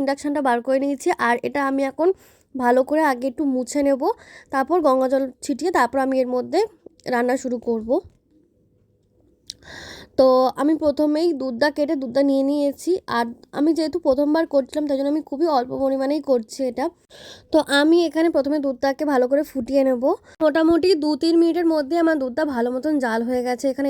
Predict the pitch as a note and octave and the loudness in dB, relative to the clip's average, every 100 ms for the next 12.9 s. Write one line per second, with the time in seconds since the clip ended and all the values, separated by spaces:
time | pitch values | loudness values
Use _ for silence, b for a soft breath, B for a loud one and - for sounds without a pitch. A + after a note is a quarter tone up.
0 | B3 A#3 A#3+ A#3 B3 C4 B3+ C#4 C4 A#3+ | -2 -6 -4 0 2 0 0 -4 -4 -4
1 | B3 B3 B3 B3 A#3 C4+ E4+ B B B | -6 -6 -6 -6 -6 -6 -6 B B B
2 | B B _ A#3 A#3 B3+ C4+ D4+ D4 C#4+ | B B _ -2 0 0 0 2 2 0
3 | D4+ C#4 A#3+ A#3+ C4 C4+ C#4+ C4 A3+ A3 | 0 0 2 2 0 2 2 2 0 -2
4 | A#3+ D#4+ - A3+ B3 C#4 - B3 B3 A#3 | -2 -2 -2 -2 -2 -2 -2 -2 -2 -2
5 | D#4 - A#3 A#3 C4+ D4 C#4+ - C4 C#4+ | -4 -2 -2 -2 -2 -2 -2 -2 0 0
6 | B3+ A#3+ C4 B3 A#3 C#4+ C#4 B3 B3+ B | 0 -2 -6 -6 -10 -10 -6 -4 -4 B
7 | B B - C4 D4+ E4 E4+ D4+ D4+ D4 | B B 0 4 4 2 2 2 2 0
8 | D#4 C4+ B3+ D#4 C4+ A#3+ A#3+ B3+ A#3+ C#4+ | 0 -2 -2 -6 -4 -4 -4 -6 -6 -4
9 | C#4 C#4 D#4+ C#4+ A#3+ C4+ - A#3+ B3+ C4+ | -6 -4 -4 -4 -2 -4 -2 -4 -4 -2
10 | C#4 C4+ C4 C4 B3 A3+ C4 B3 A#3 D#4 | -2 -2 -4 -2 -4 -6 -8 -8 -8 -4
11 | C4 A3+ A#3 A#3+ C4+ G#4 - b b b | -4 -4 -6 -6 0 -2 -2 b b b
12 | b b b b b _ _ A#3+ | b b b b b _ _ 0